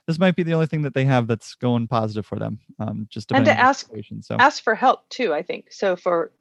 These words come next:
Speaker 2: for the teacher in the classroom, um, it is, it is very difficult to be all things to all people at all times.
Speaker 1: <laughs>
Speaker 2: So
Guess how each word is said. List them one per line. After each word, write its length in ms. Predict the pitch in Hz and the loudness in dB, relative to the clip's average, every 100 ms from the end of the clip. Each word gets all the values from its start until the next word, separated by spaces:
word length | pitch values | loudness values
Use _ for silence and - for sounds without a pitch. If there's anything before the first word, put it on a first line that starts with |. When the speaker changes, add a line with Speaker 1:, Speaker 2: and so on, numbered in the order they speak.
| _ | _
Speaker 2:
for 180 | 190 185 | -4 -4
the 80 | |
teacher 300 | 170 240 - | -4 -4 -2
in 80 | 196 | -4
the 80 | 170 | -2
classroom, 560 | - 196 226 151 151 170 _ _ _ _ _ _ _ - | 0 2 2 -4 -6 -14 _ _ _ _ _ _ _ -8
um, 340 | 185 175 170 165 - - | -4 -4 -4 -12 -12 -2
it 80 | 247 | 0
is, 260 | 240 185 - - _ - | 0 -4 -16 -18 _ -4
it 60 | |
is 120 | 226 - | -2 2
very 220 | 208 214 | 2 2
difficult 460 | 170 - - 151 _ _ _ _ - _ - | 0 -2 -6 -6 _ _ _ _ -20 _ -6
to 220 | 196 175 | -4 -2
be 200 | 160 180 | -2 0
all 200 | 170 160 | 4 4
things 260 | 180 165 160 | 2 -2 -6
to 140 | - - | -6 -4
all 140 | 160 | -4
people 400 | - 160 - - | -4 -6 -4 -2
at 200 | 160 147 - | 0 0 0
all 220 | - 151 | -6 -6
times. 460 | - - _ - - - - | -8 -20 _ -20 -20 -14 -8
Speaker 1:
<laughs> 520 | 311 330 - - - | -8 -8 -14 -20 -12
Speaker 2:
So 400 | - 202 180 | 2 4 4